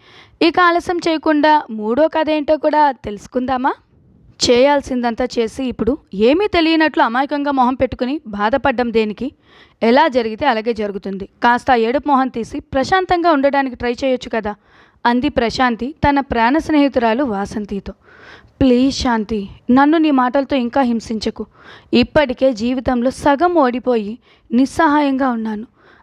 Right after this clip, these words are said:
నన్ను ఇంకా బాధ పెట్టకు," అంది వాసంతి బాధగా. "నేను బాధ పెట్టడం కాదు, నీ చేజేతులా నువ్వే నీ జీవితాన్ని ముళ్ళబాటగా మార్చుకుంటున్నా. ఇప్పటికైనా ఆలస్యం కాలేదు, ఇంకాస్త ఆలోచించవే"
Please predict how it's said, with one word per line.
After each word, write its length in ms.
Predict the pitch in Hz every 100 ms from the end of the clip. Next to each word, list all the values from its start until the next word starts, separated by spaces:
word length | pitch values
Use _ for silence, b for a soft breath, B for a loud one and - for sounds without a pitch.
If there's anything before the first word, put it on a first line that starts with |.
| -
నన్ను 260 | 233 233
ఇంకా 380 | 240 220 233 302
బాధ 280 | 254 226 214
పెట్టకు," 420 | 240 226 226 220 - b b b b
అంది 260 | 247 247 226
వాసంతి 640 | 226 226 - 233 220 311
బాధగా. 460 | 190 185 185 196 190 - B B B B -
"నేను 300 | 220 277 320
బాధ 300 | 254 262 285
పెట్టడం 300 | 262 262 240
కాదు, 300 | 214 196 208 _ _
నీ 220 | 220 277
చేజేతులా 760 | 330 311 269 247 240 226 220 294 _
నువ్వే 460 | 220 262 226 233 302
నీ 180 | 302 233
జీవితాన్ని 580 | 226 240 262 247 220
ముళ్ళబాటగా 680 | 262 226 233 285 285 262 247
మార్చుకుంటున్నా. 680 | 285 220 208 - 208 185 190 _ B B B B
ఇప్పటికైనా 640 | 226 233 294 285 254 240 247
ఆలస్యం 360 | 226 233 233
కాలేదు, 480 | 220 208 202 196 180 - B B B
ఇంకాస్త 520 | 226 254 226 240 -
ఆలోచించవే" 800 | 262 226 330 - 285 262 226 220